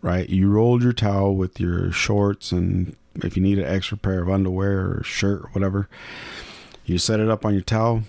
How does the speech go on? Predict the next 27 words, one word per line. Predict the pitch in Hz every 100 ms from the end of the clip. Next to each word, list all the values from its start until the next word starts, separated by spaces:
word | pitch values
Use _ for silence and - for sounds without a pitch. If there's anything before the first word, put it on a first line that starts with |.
| -
folded | - - 110 107 101
it | 98
over, | 110 107 107 110 107
and | 98
you | 85
made | 92 107
a | 98
burrito | 90 87 117 107 92
out | 87
of | 87 87
it, | -
essentially. | - 95 92 104 104 - _ _ _ _ _ _ _ - -
And | 101
that | 101
was | 98
a | 87
nice, | 90 95
compact, | - 98 90 - 95 92 - - - - - - -
little, | 101 98
like, | 92 90
football-shaped, | - - - 107 101 98 90 - 98 92 - -
uh, | 87 82 - - - - - - _ - - - -
towel | 110 110 95 101 104 -
that | 90
you | 95
would | 92 -
take | 98 92